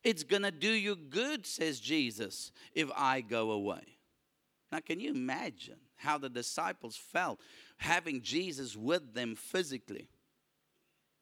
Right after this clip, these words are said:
How many of you would like to have Jesus with us physically here tonight? Imagine that.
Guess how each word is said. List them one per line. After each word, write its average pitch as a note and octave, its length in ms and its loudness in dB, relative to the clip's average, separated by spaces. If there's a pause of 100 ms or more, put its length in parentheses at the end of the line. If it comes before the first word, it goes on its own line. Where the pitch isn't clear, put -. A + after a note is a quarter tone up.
How D3+ 160 2
many D3 200 2
of C3 200 -2
you D3 120 -2
would C#3+ 80 -4
like B2+ 220 2
to B2+ 60 -2
have G#2+ 140 0
Jesus A2+ 400 -4
with A#2 140 -4
us B2 140 -4
physically G2+ 560 -4
here A2+ 180 -2
tonight? A2 440 -4
Imagine G#2+ 460 -4
that. - 160 -12